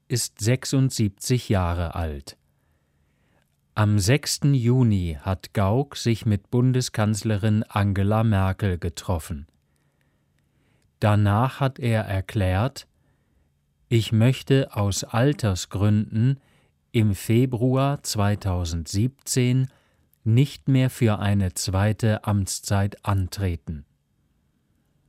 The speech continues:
Eine Amtszeit dauert fünf Jahre. Gauck meint,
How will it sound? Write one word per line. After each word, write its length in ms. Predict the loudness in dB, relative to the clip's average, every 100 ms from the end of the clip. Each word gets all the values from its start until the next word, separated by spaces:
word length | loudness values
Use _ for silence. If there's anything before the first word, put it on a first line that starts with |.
| _ _ _ _ _ _
Eine 480 | -2 2 4 4 2
Amtszeit 880 | 0 0 -2 -8 -4 -2 0 -2 -8 -2
dauert 460 | 0 0 -2 -6 -12
fünf 520 | 0 2 2 0 -2
Jahre. 500 | 0 0 -2 -8 -12 _ _ _ _ _ _ _ _ _ _ _
Gauck 400 | 0 2 2 0
meint, 560 | 0 2 2 0 -2